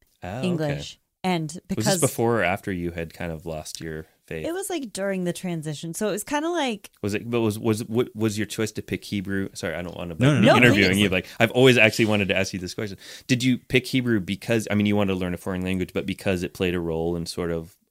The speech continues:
Speaker 1: a fundamental part of your upbringing, or?
Speaker 2: Yes. I,
Speaker 1: Okay.
Speaker 2: I think it was, it was, like, a way for me to transition from, like, being a Christian to being an atheist. W-, like, it was a way for me to kinda, like, somehow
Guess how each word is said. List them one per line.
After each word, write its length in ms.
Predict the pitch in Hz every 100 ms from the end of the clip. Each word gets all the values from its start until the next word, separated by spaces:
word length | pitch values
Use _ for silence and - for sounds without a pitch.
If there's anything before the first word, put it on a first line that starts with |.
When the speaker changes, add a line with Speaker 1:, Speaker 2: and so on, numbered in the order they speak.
| _
Speaker 1:
a 60 | -
fundamental 460 | - 87 85 80
part 300 | - - 82
of 100 | 82
your 160 | 82 76
upbringing, 540 | 85 90 95 110 147
or? 240 | 101 78 - _ _ -
Speaker 2:
Yes. 720 | 190 302 349 - - - - -
I, 120 | 240
Speaker 1:
Okay. 240 | - - - -
Speaker 2:
I 80 |
think 300 | 294 330 415
it 100 | 185
was, 400 | 285 285 269 240 - _ _ _
it 140 | 220 226
was, 160 | 247
like, 160 | 262 240
a 80 | 220
way 300 | 175 214 220
for 180 | 247 226
me 120 | 214
to 80 | 196
transition 680 | - 214 185 175 180 196 175
from, 220 | 190 175
like, 280 | 160 151 - _ -
being 240 | 170 165 165
a 20 |
Christian 480 | - 180 - 180 170
to 140 | -
being 260 | 147 160 160
an 60 | -
atheist. 680 | 156 - 220 240 - - - _ _ _ _ _ -
W-, 240 | 202 202 -
like, 320 | 196 180 -
it 60 | 208
was 140 | 202
a 60 | 196
way 140 | 196
for 120 | 214
me 160 | 214 202
to 180 | 190 180
kinda, 260 | - 190 185
like, 260 | 175 - _ _ _ _ _ _ _ _ _ _ _ -
somehow 600 | - 233 233 240 233